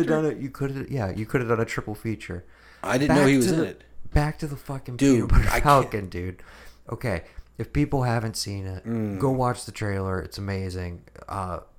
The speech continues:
Speaker 2: the lead actor essentially is Zach Gottsagen, who basically inspired the entire production. He's a kids with, kid with Down syndrome, and it, again, it's one of those, if you saw,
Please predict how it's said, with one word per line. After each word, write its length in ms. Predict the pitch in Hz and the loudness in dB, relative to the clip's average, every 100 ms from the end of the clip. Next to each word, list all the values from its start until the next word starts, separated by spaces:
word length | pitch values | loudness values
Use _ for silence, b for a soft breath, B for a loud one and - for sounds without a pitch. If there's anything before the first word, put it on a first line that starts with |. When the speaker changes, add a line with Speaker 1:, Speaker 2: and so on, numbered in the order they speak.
| - - - | -20 -14 -6
Speaker 2:
the 100 | 104 | -2
lead 240 | 127 160 | 0 2
actor 380 | 123 127 123 104 | 2 -2 -2 -4
essentially 380 | 95 95 92 90 | -4 -6 -6 -6
is 140 | 92 | -6
Zach 340 | 87 98 110 110 | -6 -6 -6 -4
Gottsagen, 680 | 101 95 - 90 92 87 - | -4 -4 -8 -10 -10 -10 -8
who 240 | 98 92 - | -8 -10 -6
basically 400 | 113 110 - 110 | -4 -4 -4 -6
inspired 480 | 98 - 101 104 101 | -6 -6 -4 -4 -4
the 80 | 92 | -4
entire 360 | 92 92 92 90 | -6 -6 -6 -6
production. 640 | 92 85 73 - 85 80 b b b | -6 -8 -10 -12 -14 -14 b b b
He's 80 | - | -18
a 20 | |
kids 220 | - 110 107 | -8 -6 -4
with, 300 | 117 - - | -6 -10 -6
kid 240 | 120 120 | -4 -2
with 180 | 110 - | -4 -2
Down 260 | 95 92 92 | -2 -2 -4
syndrome, 580 | 92 87 87 87 85 b b b b - | -8 -8 -8 -8 -10 b b b b -10
and 280 | 98 95 - | -6 -6 -6
it, 320 | 107 113 - _ - - _ _ _ - | -6 -6 -8 _ -20 -20 _ _ _ -12
again, 540 | 107 92 139 139 135 - | -10 -6 -4 -4 -6 -10
it's 180 | - | -10
one 160 | 113 127 | -4 -4
of 100 | 123 | -2
those, 320 | 117 113 107 - - | -2 -2 -6 -12 -10
if 240 | 107 - | -10 -8
you 140 | 110 101 | -10 -8
saw, 460 | - - 131 151 | -6 -4 -2 -4